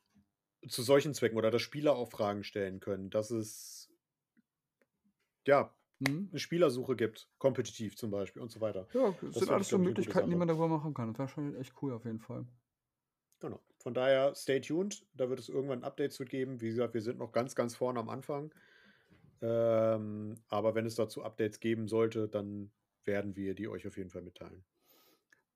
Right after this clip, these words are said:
Speaker 2: Nochmal kurz zu Leipzig, kann man auch dazu sagen, da ist
Speaker 1: Mhm.
Speaker 2: tatsächlich schon, ähm, der siebte E C Clash im August jetzt.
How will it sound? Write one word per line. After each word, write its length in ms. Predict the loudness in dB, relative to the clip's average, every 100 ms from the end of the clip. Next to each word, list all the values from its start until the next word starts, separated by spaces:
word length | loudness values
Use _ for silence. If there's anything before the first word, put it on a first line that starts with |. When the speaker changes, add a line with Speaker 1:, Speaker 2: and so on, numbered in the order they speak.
| _ 0
Speaker 2:
Nochmal 260 | 2 2
kurz 340 | 2 0 0 -2
zu 240 | 0 0
Leipzig, 560 | 0 2 2 2 -2 -2
kann 140 | 0
man 100 | 0
auch 60 | -2
dazu 280 | -6 -6 -2
sagen, 340 | 2 4 4 2
da 60 |
ist 220 | 0 -2
Speaker 1:
Mhm. 20 | 0
Speaker 2:
tatsächlich 680 | 0 0 0 0 -6 -6
schon, 560 | -6 -2 0 2 2 2
ähm, 480 | 2 4 4 2 0
der 160 | 0 0
siebte 260 | 0 -2 -4
E 40 |
C 240 | -4 -2 -2
Clash 320 | 2 2 0
im 180 | -4 -2
August 360 | -2 -6 -6
jetzt. 260 | -8 -4